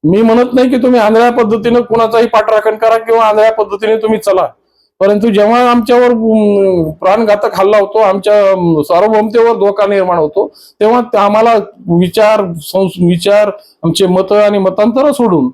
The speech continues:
एकत्र येऊन आम्हाला त्या, त्या देशा बाहेरच्या पर-, परकीयांचं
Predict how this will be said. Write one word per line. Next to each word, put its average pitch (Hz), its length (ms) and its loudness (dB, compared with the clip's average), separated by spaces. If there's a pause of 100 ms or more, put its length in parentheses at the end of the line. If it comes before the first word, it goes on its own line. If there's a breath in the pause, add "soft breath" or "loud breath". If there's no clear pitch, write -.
(260)
एकत्र 202 440 -2
येऊन 240 240 2
आम्हाला 214 320 0
त्या, 202 220 -4
त्या 202 200 -2
देशा 185 280 -2 (100)
बाहेरच्या 156 600 -2
पर-, 190 180 -4
परकीयांचं 196 880 -2